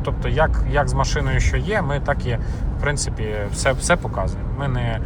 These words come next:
намагаємося зробити, е, якусь, е, там незрозумілу історію, типу, що,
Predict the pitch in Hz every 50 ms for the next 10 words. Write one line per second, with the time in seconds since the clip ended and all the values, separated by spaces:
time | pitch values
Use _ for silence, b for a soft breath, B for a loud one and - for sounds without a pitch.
0 | B B B B B - - - - - 123 117 117 110 - 120 123 123 123 135
1 | 139 135 123 120 117 113 - - 117 113 113 107 - - - - - - - -
2 | - - - - - - - - - - - 113 110 - 117 120 120 131 127 120
3 | - 113 110 104 104 B B B B B B B - - 117 110 110 110 110 -
4 | - 120 113 110 - - 113 110 107 104 104 107 113 107 107 107 107 104 110 110
5 | 113 120 113 117 113 123 127 127 117 117 113 113 - - - 123 117 113 110 107
6 | - - 104 - 98 - - 107 101